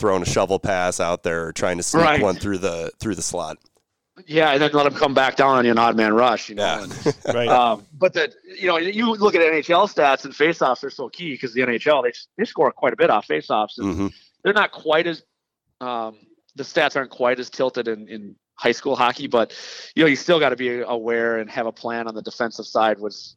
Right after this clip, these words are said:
Speaker 2: you know, anytime you give 'em a faceoff in the offensive zone, it's a chance to run a set play.
Speaker 1: Right.
Speaker 2: So, seen a few of what they have, and we just gotta make sure that we're,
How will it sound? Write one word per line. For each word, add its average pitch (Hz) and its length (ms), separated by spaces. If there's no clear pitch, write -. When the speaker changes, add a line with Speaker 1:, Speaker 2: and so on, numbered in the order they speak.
Speaker 2:
you 113 60
know, 110 100
anytime 123 380
you 113 40
give 117 120
'em - 20
a - 20
faceoff 113 480
in 120 60
the 117 80
offensive 113 380
zone, 113 240
it's - 100
a 120 60
chance 110 320
to 107 80
run 110 120
a 107 40
set - 260
play. 101 300
Speaker 1:
Right. 85 120
Speaker 2:
So, 113 360
seen 220 220
a - 20
few 190 220
of 160 80
what 175 100
they 165 140
have, 135 320
and 139 120
we 135 100
just 131 120
gotta 131 160
make 127 160
sure 123 200
that 117 180
we're, 113 300